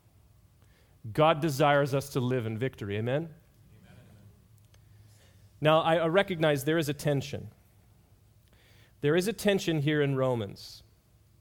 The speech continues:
Speaker 1: And in actuality, it's a tension in the whole Christian experience. It's not just here in Romans. It's, it's in the Christian experience. It's the tension between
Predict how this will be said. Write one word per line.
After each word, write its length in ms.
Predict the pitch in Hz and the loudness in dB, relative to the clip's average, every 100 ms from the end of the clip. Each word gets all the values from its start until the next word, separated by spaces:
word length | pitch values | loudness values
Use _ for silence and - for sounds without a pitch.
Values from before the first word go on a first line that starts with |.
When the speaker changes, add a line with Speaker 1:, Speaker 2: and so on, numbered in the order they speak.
| _ _ _ _ _ _ _ - | _ _ _ _ _ _ _ -4
Speaker 1:
And 320 | 139 135 135 - _ _ _ _ _ _ _ _ _ _ _ _ | 0 0 -2 -10 _ _ _ _ _ _ _ _ _ _ _ _
in 120 | 147 | 0
actuality, 640 | 160 190 - 165 170 160 151 | 2 0 2 4 6 4 2
it's 240 | 135 147 | -2 -4
a 40 | 147 | -4
tension 540 | - 185 185 - 156 | 0 2 2 2 0
in 80 | 139 | 2
the 80 | 139 | 0
whole 240 | 139 165 | 2 0
Christian 480 | 165 - 170 - 156 | 0 -2 -4 -2 -4
experience. 640 | 139 - - 147 117 104 | -4 -6 -4 0 0 -2
It's 160 | 123 - | -8 -2
not 180 | 165 165 | 0 0
just 280 | 180 165 - | -2 -4 -2
here 200 | 170 156 | 0 0
in 120 | 139 | 0
Romans. 360 | 139 127 104 | 0 0 -4
It's, 200 | 120 - - | -8 -12 -14
it's 180 | - - | -14 -4
in 240 | 170 165 | 0 2
the 60 | 160 | 0
Christian 440 | - 160 - 147 | -2 -4 -4 -4
experience. 560 | 135 - - 139 110 - | -4 -6 -6 -4 -4 -6
It's 160 | 139 | -10
the 100 | - | -8
tension 460 | - - 190 190 190 | -6 0 0 0 -2
between 400 | 156 - 156 139 | -2 -2 -2 -2